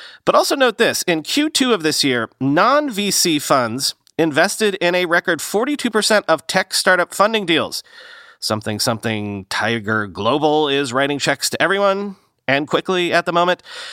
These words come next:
Quoting the Wall Street Journal, "Hedge funds, mutual funds, pensions, sovereign wealth groups, and other so-called non-traditional venture investors were more active in the second quarter than in any previous period, according to research firm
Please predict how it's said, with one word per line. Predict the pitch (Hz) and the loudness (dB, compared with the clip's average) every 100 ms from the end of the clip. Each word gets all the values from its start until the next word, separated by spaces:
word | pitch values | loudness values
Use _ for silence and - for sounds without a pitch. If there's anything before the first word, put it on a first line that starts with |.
| - - - | -18 -20 -6
Quoting | 107 98 | -4 -2
the | 101 | -2
Wall | 104 | -4
Street | - 110 | -4 -4
Journal, | 113 113 110 107 _ _ _ _ _ - | -2 -2 -2 -4 _ _ _ _ _ -2
"Hedge | 240 240 - | 0 0 2
funds, | 220 214 208 180 - | 2 2 0 -4 -2
mutual | 143 220 214 | -2 -2 -2
funds, | 180 190 185 180 | 0 2 2 -2
pensions, | - 185 202 - 190 185 165 - | -4 -4 -2 -2 -2 -4 -4 0
sovereign | - 165 170 170 139 | 2 4 2 -2 2
wealth | 156 165 | 0 0
groups, | 143 165 - - - - | -2 -2 -2 -6 -8 -8
and | 104 | 0
other | 139 156 | 2 2
so-called | - 170 165 147 120 | 0 2 2 0 2
non-traditional | 160 214 233 220 214 220 214 196 | 4 4 2 -2 0 0 0 2
venture | 190 202 202 | 0 0 0
investors | 185 190 196 196 165 - - - | 2 0 2 -2 -4 -14 -20 -10
were | 123 190 | 0 0
more | 185 220 254 | 2 2 2
active | 190 220 220 208 | 2 0 0 0
in | 202 | -2
the | |
second | - 190 185 | 0 0 0
quarter | 196 190 180 | 0 0 2
than | 175 | 2
in | 175 170 | 0 0
any | 180 214 | 0 -2
previous | 226 202 190 180 | -2 -2 -2 -4
period, | 208 190 175 | -2 0 -2
according | 160 165 156 151 | -2 0 0 -2
to | 156 | -2
research | 127 131 143 127 | -2 -2 -2 -4
firm | - 135 123 | 0 0 0